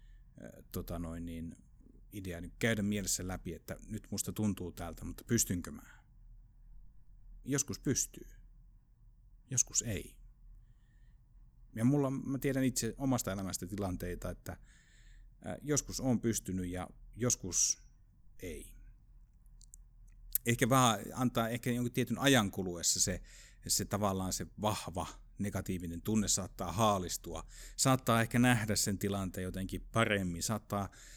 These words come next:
saattaa niin kuin nähdä sen toisen tilanteen paremmin. Ymmärtää, miksi se tekee niin kuin se tekee. Ja ehkä sitä kautta jotenkin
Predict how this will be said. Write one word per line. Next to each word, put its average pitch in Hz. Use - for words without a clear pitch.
saattaa 123
niin 120
kuin 117
nähdä 123
sen 110
toisen 113
tilanteen 85
paremmin. 85
Ymmärtää, 117
miksi 117
se 98
tekee 92
niin 95
kuin 90
se 87
tekee. 87
Ja 120
ehkä 113
sitä 113
kautta 90
jotenkin 87